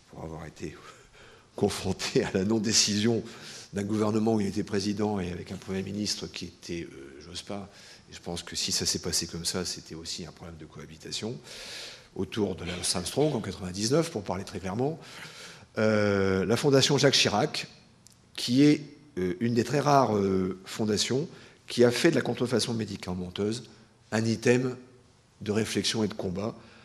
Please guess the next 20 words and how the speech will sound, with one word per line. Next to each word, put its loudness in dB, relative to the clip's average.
par 2
l'appel 2
de 2
Cotonou 2
en 0
deux 4
mille 0
neuf. -12
Donc, -4
euh, -4
l'opération -2
asim, 2
qui -2
s'est 2
déroulée 8
en 6
septembre 2
deux -4
mille -6
seize 0